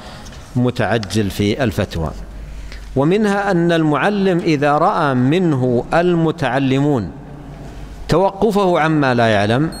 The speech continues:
كان ذلك تعليما لهم، طلابه يتربون على هذا الأدب الرفيع، كان ذلك تعليما لهم وإرشادا إلى هذه الطريقة الحسنة والاقتداء بالأحوال والأعمال أبلغ من الاقتداء بال-، بال-، ب-،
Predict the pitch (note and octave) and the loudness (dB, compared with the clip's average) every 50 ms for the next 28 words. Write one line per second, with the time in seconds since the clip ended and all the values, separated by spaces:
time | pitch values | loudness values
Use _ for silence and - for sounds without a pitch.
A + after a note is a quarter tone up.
0 | - - - - - - A2 A#2 B2 B2 B2+ D3+ D#3 E3+ D#3 - E3+ D3+ - E3 | -12 -10 -8 -4 -2 0 0 2 0 2 2 2 2 0 0 0 -2 -2 0 0
1 | D3+ D#3 F#3+ A3 A3+ G#3+ G3+ G3 G3 F#3 D3 C3 A2+ - - C3+ B2 B2+ D3 D#3+ | 0 0 2 2 2 2 2 2 2 0 0 0 -2 -2 -2 0 2 2 2 2
2 | D#3 E3+ E3+ F3 E3 - F3+ G#3 F#3+ F3+ G3+ G#3+ F#3+ C#3+ A#2 - - - - - | 2 2 0 0 0 0 0 0 0 0 0 0 2 2 0 -4 -8 -16 -16 -16
3 | - - - - - - - - - - - G2+ A#2 A#2+ A#2 A#2+ C3 C#3+ B2+ B2+ | -16 -16 -16 -16 -14 -14 -14 -14 -14 -6 -2 0 2 2 2 2 2 2 2 0
4 | C#3 - D#3+ C#3 D3 C3+ B2+ B2+ C3 C3+ B2+ - D#3 D3+ C3+ A#2 - - - - | 0 0 0 0 0 0 0 0 0 0 0 0 0 0 0 0 -2 -6 -12 -14
5 | - - - - - - - - - - - - - A2+ A#2 B2 A#2 B2+ D3+ D3+ | -12 -14 -12 -12 -14 -14 -14 -14 -14 -14 -8 -2 0 2 2 2 2 2 2 2
6 | D3 - - C3 - - A2+ G#2+ B2 D3+ F#3 F#3+ F3+ E3+ C#3+ C#3+ E3 F3 E3+ F#3+ | 0 0 -2 -4 -2 0 -2 0 2 2 2 2 2 2 0 2 2 2 2 0
7 | G#3 - - - - - - - - - - - - - B2 E3 F#3 F#3 D#3+ - | -2 -4 -6 -10 -10 -12 -12 -14 -14 -14 -16 -14 -4 0 2 2 2 2 2 2
8 | - G3 G3+ F#3+ E3+ E3 E3 D3+ D3 C#3+ C#3+ C3+ D3 D3+ D3+ C#3+ C#3 C3+ - - | 2 2 2 2 2 0 2 2 2 2 2 0 2 0 0 0 0 -2 -2 -2
9 | - C3 D3+ D3 C#3 - B2+ A2+ G#2 - - C#3 - - C#3+ C#3 A#2+ A2+ A#2 B2 | -2 0 2 0 0 0 -2 -2 0 -2 -2 -2 0 -2 0 0 0 2 2 0
10 | B2 A#2 - - - C3 B2 D3 C#3+ C#3 B2+ D#3+ G3+ - - - - D#3 E3 F3 | 0 -2 -4 -2 -2 0 2 2 0 2 0 -2 -2 -2 -4 -4 -2 -2 0 2
11 | E3 D3 C3 C3+ F3 F3 F3+ C#3+ C#3 D3 D#3+ F#3 G3 F#3 F3 - - F3 G3 F#3 | 2 2 2 2 2 0 0 -2 0 0 2 2 2 0 -2 0 0 0 0 0
12 | F3 F#3 F3 E3 C3 B2+ B2+ C3+ C3+ C#3 C3+ A#2+ A#2 - - - B2 G#2+ B2+ C3 | 0 0 0 0 0 0 0 0 0 0 2 0 -2 -2 -2 -4 -2 0 0 0
13 | A#2+ G#2 G#2+ G#2 G#2+ - - - A#2+ A2+ G2 G#2 G#2+ - - G#2+ G#2+ G2+ G2 G2+ | 0 0 -2 -4 -4 -8 -4 -4 -2 -2 -2 -4 -8 -6 -2 0 0 0 0 0
14 | G2 G2+ G2+ G2 - | 0 0 0 0 -2